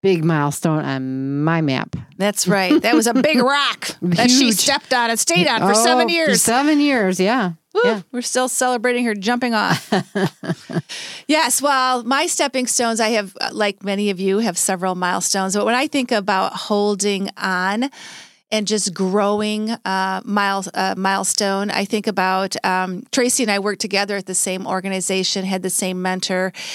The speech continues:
Speaker 2: and I had the opportunity to lead that work within a healthcare hospital, the whole hospital. And then in two thousand one was tapped to lead it on a national level, and so I did that. And, um,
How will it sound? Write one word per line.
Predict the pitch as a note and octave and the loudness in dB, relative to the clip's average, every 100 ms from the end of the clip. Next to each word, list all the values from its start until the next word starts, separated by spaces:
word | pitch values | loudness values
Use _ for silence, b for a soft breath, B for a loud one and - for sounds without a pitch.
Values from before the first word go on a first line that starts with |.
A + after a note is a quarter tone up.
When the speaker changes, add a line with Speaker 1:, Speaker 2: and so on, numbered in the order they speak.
| B B | B B
Speaker 2:
and | A#3 | 0
I | C#4 | 2
had | E4+ B3+ | 0 0
the | G3+ | 0
opportunity | A3 G#3 - A#3+ | 0 -2 0 0
to | G#3 | -2
lead | F#3+ A3+ A#3+ | -2 0 0
that | G3+ E3+ E3+ | 0 -2 -2
work | F#3 F3+ | -6 -4
within | F#3 F3 F#3 F3+ | -6 -2 -4 -2
a | |
healthcare | F3+ F#3+ F3+ - F#3 F3 | -2 -4 -4 -4 -4 -4
hospital, | G3+ F#3 - - - F#3 | -2 -2 -2 -4 -6 -4
the | F3+ | -4
whole | F#3 F#3 | -2 -4
hospital. | F#3 F#3+ F#3+ - F#3+ - F#3+ B B B B B B B | -2 -2 -2 -4 -4 -6 -8 B B B B B B B
And | A#3 A3+ | 0 2
then | A#3 | 0
in | A#3 | 0
two | - F#4 | 0 0
thousand | F4 C4 B3 A3+ | 0 0 0 0
one | B3 A#3 A#3 | 2 0 0
was | A3 G3+ | 0 -2
tapped | - A3+ G3 - | -2 -2 -2 -4
to | G#3 | -4
lead | G3+ G3+ | -2 -2
it | G3+ G3 - | 0 -2 -4
on | F#3+ F#3+ | -4 -2
a | F3+ F#3 | -4 -2
national | F#3+ G3+ A3+ - F#3+ F3 | -2 0 -2 -4 -6 -4
level, | F#3 F3+ F#3+ A#3 B3+ | -4 -2 -2 -2 -4
and | F#3 F#3 | -6 -4
so | - - G3 F#3 F#3 | -2 0 2 0 0
I | F3+ F#3 F#3 | -2 -4 -4
did | F3 F#3+ F3 | -4 -6 -4
that. | F#3+ E3+ G#3+ C4 - B B B B B | -4 -2 -2 -2 -6 B B B B B
And, | A#3+ A3+ G#3+ G#3 - | 0 0 0 -4 -4
um, | G3+ G3 F#3+ | -2 -2 -4